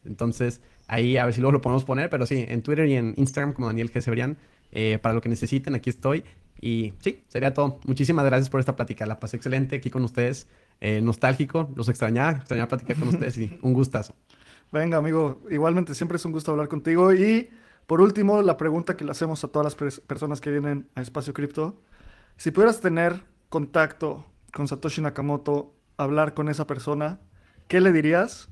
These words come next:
Speaker 2: o qué le preguntarías?
Speaker 1: Yo creo que más que preguntarle, le diría, eh, le reconocería la sencillez y creo que es como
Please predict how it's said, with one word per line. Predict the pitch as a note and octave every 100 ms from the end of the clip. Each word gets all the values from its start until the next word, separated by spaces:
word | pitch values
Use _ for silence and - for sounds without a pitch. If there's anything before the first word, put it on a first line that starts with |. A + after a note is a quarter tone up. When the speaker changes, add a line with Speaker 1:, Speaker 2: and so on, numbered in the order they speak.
| -
Speaker 2:
o | D3
qué | D#3
le | D#3
preguntarías? | D3+ C#3 B2+ C3+ C#3 - - - _ _ _ _ _ _ _ _
Speaker 1:
Yo | C3+ C#3+
creo | -
que | -
más | G3 F#3
que | -
preguntarle, | - F3 C#3+ B2 B2+ C3+ D3+
le | C3 C3
diría, | B2 A#2+ B2 C3+ A#2+ - _ -
eh, | A#2+ G#2+ -
le | A#2 C3+ C3+
reconocería | B2 B2+ A#2+ A#2 B2 C3 - _ _ -
la | C#3
sencillez | C3+ C3+ C3+ C3 C#3+ D#3
y | D#3
creo | C3+ D#3+
que | E3+
es | F#3
como | F#3+ F3+